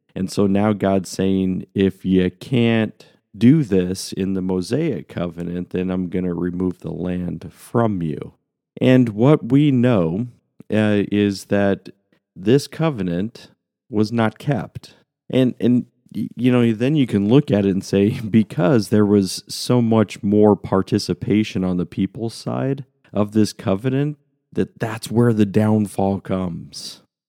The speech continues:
When people are involved in it, when people are in the mix and God's like, "Hey, I've got a whole thing for you to do,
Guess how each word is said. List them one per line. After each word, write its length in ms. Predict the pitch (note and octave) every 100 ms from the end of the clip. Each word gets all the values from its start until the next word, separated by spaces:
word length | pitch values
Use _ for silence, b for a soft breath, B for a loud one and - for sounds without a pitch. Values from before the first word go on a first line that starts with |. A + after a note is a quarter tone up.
| -
When 200 | G2+ G#2
people 420 | - D3 D3 B2+
are 180 | A2+ G#2
involved 840 | G2 F#2 D#2+ F#2 G#2 B2+ C3 F#2+ F2+
in 140 | F2
it, 260 | F2 F#2 - _ b b
when 180 | G2 G2+
people 520 | - D3 - B2 A2 A2
are 260 | G2+ G2+
in 280 | - G#2+ A2
the 120 | G#2
mix 840 | F#2+ G2 A2+ D3 - - - - -
and 200 | G2 F#2+
God's 380 | G2+ G#2 F#2+
like, 380 | F#2 F#2+ F#2+ F#2
"Hey, 260 | - A2 G#2
I've 160 | G2+
got 200 | G#2+ B2
a 100 | G2+
whole 720 | F#2+ - A2+ A#2+ A#2+ A#2 A#2 A2+
thing 520 | - - A#2+ A#2 G#2+
for 240 | - G2
you 240 | G2+ G#2 G#2+
to 100 | G2+
do, 580 | E2+ F#2+ A2+ B2+ C#3+